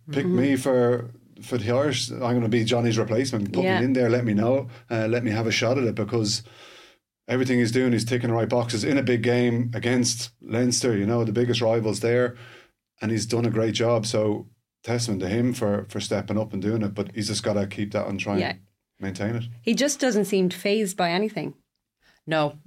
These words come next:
Speaker 3: and that's what I mean, like, having played, I'm sure you're the same, James, when you have a confident ten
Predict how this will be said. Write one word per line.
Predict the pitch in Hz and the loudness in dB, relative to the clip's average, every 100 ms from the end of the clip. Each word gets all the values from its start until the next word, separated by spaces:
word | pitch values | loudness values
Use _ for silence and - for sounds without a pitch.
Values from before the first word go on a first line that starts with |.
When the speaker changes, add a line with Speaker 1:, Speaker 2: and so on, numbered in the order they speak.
| - - | -20 -10
Speaker 3:
and | 156 | -2
that's | 165 160 | -2 2
what | 160 | 0
I | |
mean, | 156 147 | 2 0
like, | 147 147 - - 135 | 0 -2 -4 -14 -6
having | 156 156 151 | -6 -4 -6
played, | 151 143 143 | -2 -2 -2
I'm | 143 | -6
sure | 143 147 | -4 -4
you're | 143 | -4
the | |
same, | 143 143 143 | -6 -6 -4
James, | 139 139 143 | -4 -6 -4
when | 151 | -2
you | 143 | -2
have | 147 | -4
a | |
confident | 139 147 147 - 143 139 | -4 -6 -6 -6 -8 -4
ten | 147 143 143 | -2 -2 -4